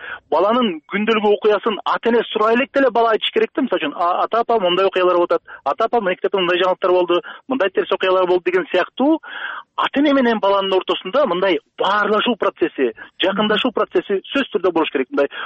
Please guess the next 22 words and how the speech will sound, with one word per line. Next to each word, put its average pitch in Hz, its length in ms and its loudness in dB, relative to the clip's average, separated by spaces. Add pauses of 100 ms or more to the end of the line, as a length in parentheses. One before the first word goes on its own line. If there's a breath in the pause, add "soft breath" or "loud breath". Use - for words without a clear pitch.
(120)
ошондуктан 190 320 -2
биз 180 140 -4
айтып 190 180 0
келебиз 214 220 2
го, - 80 0 (160)
дос 247 220 0
катары 190 280 0
мамиле 175 300 0
кылган 160 260 0
үй 180 80 0
бүлөлөрдө 170 440 2
жанагындай 143 340 2 (340 loud breath)
баласы 185 400 0
менен 202 300 0
ата 175 240 -2
эненин 214 260 0
ортосунда 170 400 -2
гармония 208 480 2
болгон 160 240 0
үй 175 80 0
бүлөлөрдө, 156 460 0
э, - 580 -6